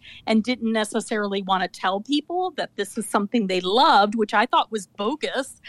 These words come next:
And I decided to start talking out loud to everybody around the world about it, and to say there's nothing to be ashamed of. We should just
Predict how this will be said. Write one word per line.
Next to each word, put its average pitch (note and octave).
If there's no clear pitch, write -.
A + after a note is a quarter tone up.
And A#3
I C4
decided B3+
to B3+
start -
talking B3
out G#3+
loud A3
to -
everybody A3+
around G3
the G3
world A#3+
about F3+
it, B3+
and D#4
to F4+
say F4
there's E4
nothing E4+
to E4
be D#4+
ashamed F#4
of. E3
We F#3+
should B3
just C#4+